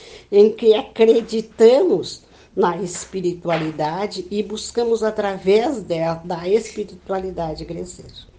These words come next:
Queridos e amados irmãos, a partir deste momento, vamos novamente nos sintonizar às esferas superiores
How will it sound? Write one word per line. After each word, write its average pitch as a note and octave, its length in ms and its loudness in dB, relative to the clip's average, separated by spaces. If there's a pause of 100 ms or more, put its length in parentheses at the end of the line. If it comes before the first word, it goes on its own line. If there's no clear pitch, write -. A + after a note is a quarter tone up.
(540)
Queridos G3 760 -4 (160)
e G3+ 140 0
amados D#3+ 600 -2
irmãos, D#3+ 760 -12 (960)
a F#3+ 100 -4
partir A3 640 -4
deste A#3+ 460 -2
momento, F#3+ 920 -2 (640)
vamos C#4 460 -2
novamente F#3+ 1120 -2 (240)
nos A3 220 2
sintonizar C4 840 -2
às G3+ 160 -4
esferas F3+ 560 -8
superiores E3+ 960 -8